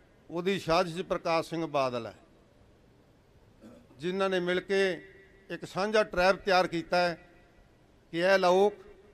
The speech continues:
ਜੇ ਇਸੇ ਤਰ੍ਹਾਂ ਮੀਟਿੰਗਾਂ ਕਰਕੇ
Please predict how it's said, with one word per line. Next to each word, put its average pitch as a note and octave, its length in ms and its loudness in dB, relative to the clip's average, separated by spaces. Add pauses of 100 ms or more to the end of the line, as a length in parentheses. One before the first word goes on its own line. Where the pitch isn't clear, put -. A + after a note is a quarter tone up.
(560)
ਜੇ F#3+ 220 0
ਇਸੇ G#3 220 -2
ਤਰ੍ਹਾਂ A3+ 260 0
ਮੀਟਿੰਗਾਂ G3 380 0
ਕਰਕੇ F#3 520 2